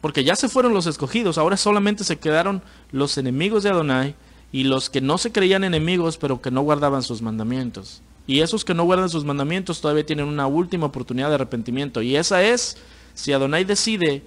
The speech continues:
dejarlos. Porque si Él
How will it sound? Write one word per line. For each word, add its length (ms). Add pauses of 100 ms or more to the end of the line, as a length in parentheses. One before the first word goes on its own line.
(360)
dejarlos. 1160 (1500)
Porque 220
si 160
Él 240